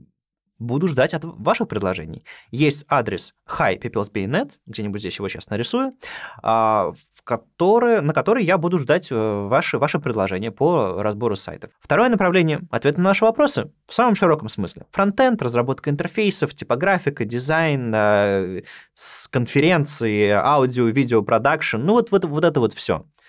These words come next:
Все, что, как вам кажется, мне интересно, все, что, как вам кажется,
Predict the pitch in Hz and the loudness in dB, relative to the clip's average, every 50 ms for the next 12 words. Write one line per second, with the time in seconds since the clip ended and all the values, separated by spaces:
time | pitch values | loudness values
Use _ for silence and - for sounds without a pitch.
0 | - - _ _ - - - 185 208 233 226 226 - - - 147 156 160 143 151 | -20 -20 _ _ -4 2 4 4 6 6 4 2 -2 0 2 4 4 4 2 0
1 | 147 - 143 135 143 - 120 101 104 - - - 135 165 190 190 190 185 - - | -2 -2 -2 -2 0 -2 -2 -2 -2 -6 -4 0 0 2 2 0 -4 -6 -6 -2
2 | - 117 95 92 - _ _ _ _ _ _ _ _ _ _ _ _ _ _ _ | -2 -2 -2 -2 -6 _ _ _ _ _ _ _ _ _ _ _ _ _ _ _
3 | _ _ _ _ _ _ - 123 139 131 120 110 98 92 92 - 113 135 180 240 | _ _ _ _ _ _ 0 0 2 2 2 0 0 -2 -4 -2 0 2 2 2
4 | - - 220 214 214 214 214 - _ _ _ _ - - - 143 160 185 160 - | 0 0 0 0 0 -2 -4 -10 _ _ _ _ -12 -2 2 2 2 2 2 -2
5 | - - _ _ _ _ _ _ _ - - - - 123 104 - - - 107 - | -10 -20 _ _ _ _ _ _ _ -20 -8 -2 0 0 0 0 -2 -4 -2 -2
6 | 113 101 98 - - 131 147 147 143 143 143 - 110 101 92 | -2 -4 -2 0 0 0 0 0 -2 -4 -2 0 0 0 0